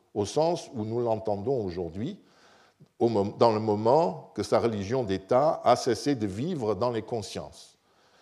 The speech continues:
Et l'on rencontre des développements similaires <clears throat> jusque dans des ouvrages des années quatre-vingts, qui se reproduisent l'une l'autre.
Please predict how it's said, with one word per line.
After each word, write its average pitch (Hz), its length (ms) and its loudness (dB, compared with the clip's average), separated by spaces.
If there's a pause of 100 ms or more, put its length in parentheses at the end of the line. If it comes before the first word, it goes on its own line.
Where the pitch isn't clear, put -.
(280)
Et 127 80 2
l'on 131 120 6
rencontre 135 640 4
des 107 140 4
développements 120 640 2
similaires 127 760 0 (160)
<clears throat> 170 140 6
jusque 127 360 0
dans 123 180 4
des 104 220 -2
ouvrages 123 360 4
des 98 200 0
années 123 220 4
quatre-vingts, 85 580 -2 (920)
qui 101 160 -10
se - 140 -10
reproduisent 98 720 -6
l'une 101 200 -6
l'autre. - 380 -8